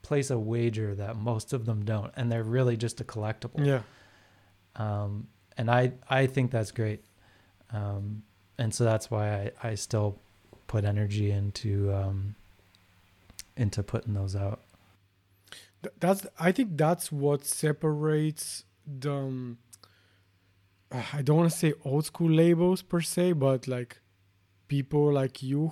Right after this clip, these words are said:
Speaker 2: who were in the game before streaming, because as you said it,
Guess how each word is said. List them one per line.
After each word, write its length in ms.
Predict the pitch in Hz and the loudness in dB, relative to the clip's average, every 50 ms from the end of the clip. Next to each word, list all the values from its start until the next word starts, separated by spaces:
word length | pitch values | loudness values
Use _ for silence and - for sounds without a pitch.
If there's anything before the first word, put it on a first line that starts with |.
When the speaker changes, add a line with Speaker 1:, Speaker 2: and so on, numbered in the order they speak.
| - | -2
Speaker 2:
who 140 | - 143 135 | -2 -2 0
were 420 | 135 135 135 131 127 127 123 135 - _ _ | 0 2 0 0 -2 -2 -4 -8 -12 _ _
in 160 | - 135 131 131 | -4 -2 0 0
the 80 | 131 | -2
game 360 | 127 123 135 139 143 143 139 | 0 2 2 4 4 4 2
before 540 | 131 127 139 131 - - - 139 131 139 151 | 2 0 0 -2 -2 -4 -2 0 0 2 0
streaming, 540 | 147 - - - 165 160 160 175 180 180 175 - - _ - - - - - - _ _ _ | -2 -2 -2 0 2 4 4 4 4 2 0 -4 -10 _ -20 -20 -20 -20 -20 -20 _ _ _
because 520 | - 147 123 151 147 135 123 - - - - _ _ _ _ _ _ - | -4 0 4 4 4 4 4 0 -10 -16 -20 _ _ _ _ _ _ 0
as 160 | 147 139 135 | 0 2 2
you 60 | 139 | 2
said 240 | 131 - - 160 147 | 2 4 6 6 6
it, 180 | 143 139 139 | 6 4 2